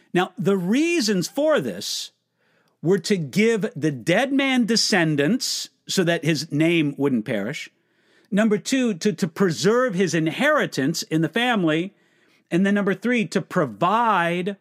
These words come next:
for a widow. In the ancient world, or at least in the ancient Near East,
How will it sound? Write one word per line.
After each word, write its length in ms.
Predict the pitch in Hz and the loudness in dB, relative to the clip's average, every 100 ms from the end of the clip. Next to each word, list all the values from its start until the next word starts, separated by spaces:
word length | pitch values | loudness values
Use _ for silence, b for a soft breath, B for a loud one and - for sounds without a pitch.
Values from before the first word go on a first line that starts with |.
| _ _ | _ _
for 140 | 170 185 | -2 0
a 100 | 165 | 0
widow. 480 | 156 165 127 - - _ _ _ _ _ _ _ _ - b b b | 2 2 0 -6 -16 _ _ _ _ _ _ _ _ -20 b b b
In 100 | 175 | 0
the 120 | 214 | 2
ancient 380 | 233 233 208 185 | 2 0 -2 0
world, 500 | 160 151 139 185 190 151 | 2 2 2 0 -2 -2
or 60 | |
at 100 | 151 | 0
least 200 | 165 165 | 0 0
in 100 | 175 | 0
the 120 | 156 143 | 0 0
ancient 380 | 160 - 160 | 0 0 -2
Near 240 | 143 147 156 | 0 0 0
East, 560 | 160 147 110 - - | -2 -2 -2 -4 -6